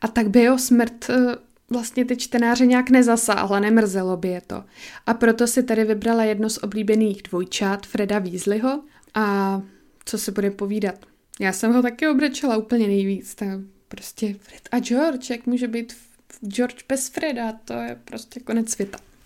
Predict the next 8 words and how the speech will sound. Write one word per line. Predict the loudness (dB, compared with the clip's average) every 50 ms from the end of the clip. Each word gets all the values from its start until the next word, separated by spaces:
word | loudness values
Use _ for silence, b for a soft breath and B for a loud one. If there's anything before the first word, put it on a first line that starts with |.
| _ -4
Další | 2 4 4 4 4 2 0 2 4 4 6 6 4 4 2 0 -2 -6
zajímavost | -4 0 2 4 4 4 4 2 2 0 -2 -6 -6 -6 -8
se | 2 2 2 2
týká | 4 4 2 2 2 0 -6 -4 -2 -2 0 0 -2 -2 -2 -4 -6 -8 b b b b b b b b b b b b
vydání | 6 6 8 8 8 6 6 6 8 10 10 10 8
třetího | 6 2 2 2 2 2 4 6 6 6
dílu, | 4 2 -4 -4 -4 -2 -2 -2 -4 -4 -4 -2
tedy | 0 0 2 0 0 -2